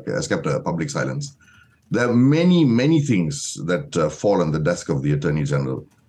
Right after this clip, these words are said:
and there are many initiatives, uh, and many demands, uh, of the law. Uh, in many of those areas, the attorney, we are on the same page as the Attorney General. It is just on the, in relation to the attacks on the judiciary,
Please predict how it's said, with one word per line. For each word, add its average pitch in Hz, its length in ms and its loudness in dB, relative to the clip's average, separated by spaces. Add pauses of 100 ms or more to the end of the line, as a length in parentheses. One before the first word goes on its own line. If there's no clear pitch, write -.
(140)
and 80 220 0
there 90 80 2
are - 20 4
many 127 320 2
initiatives, 101 800 0
uh, 73 260 -2
and 80 140 0
many 104 160 0
demands, 90 600 0
uh, 67 380 -2
of - 300 -8
the - 80 -2
law. - 320 0 (800)
Uh, 92 340 0 (240)
in 113 200 2
many 151 260 2
of 113 140 2
those 107 240 0
areas, 101 760 -2
the 90 180 -2
attorney, 87 460 -4 (240)
we 107 180 0
are 107 80 2
on 95 140 0
the 82 80 -2
same 104 260 0
page 95 220 0
as 71 100 -4
the 69 100 -8
Attorney 71 280 -2
General. 55 420 -10
It 87 140 -4
is 98 80 -2
just 143 240 0
on 90 180 2
the, 92 80 0
in 95 160 2
relation 117 380 2
to 92 100 2
the 76 120 -2
attacks - 360 -4
on 87 80 0
the 78 80 -2
judiciary, 80 640 -2